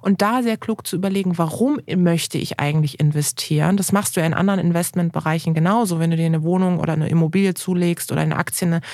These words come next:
anlegst, dann überlegst du ja genau, okay, wie sieht mein Portfolio aus und worauf zahlt mein Portfolio am Ende des Tages auch ein? Und dann zu sagen, wie sieht meine Strategie konkret aus und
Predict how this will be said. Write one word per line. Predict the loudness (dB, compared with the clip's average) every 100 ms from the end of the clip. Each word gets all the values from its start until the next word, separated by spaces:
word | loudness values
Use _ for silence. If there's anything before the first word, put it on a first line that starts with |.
| -14 -12 -14 -2
anlegst, | 2 4 2 0
dann | 0 2
überlegst | 2 0 0
du | -2
ja | 0
genau, | 2 0 0
okay, | -2 -2 -2
wie | -2
sieht | 0 0
mein | 0 0 -2
Portfolio | -2 -2 0 0
aus | 0 0 0 -2 -2
und | -2 -2
worauf | -2 0 -2 -4
zahlt | -6 -4 -4 -4
mein | -6
Portfolio | -6 -8 -6 -4 -2
am | -2
Ende | -2
des | -2 -4
Tages | -4 -2 -2 -4
auch | -6
ein? | -2 0 2 0 -2 _
Und | 2 2
dann | 2
zu | 0 -2
sagen, | 0 0 -2 -6 -14 -16 -4
wie | -2
sieht | 0 0
meine | 0
Strategie | 0 -2 -2 0 -2
konkret | -2 -2 0 -2 0
aus | 0 2 0 -2
und | -2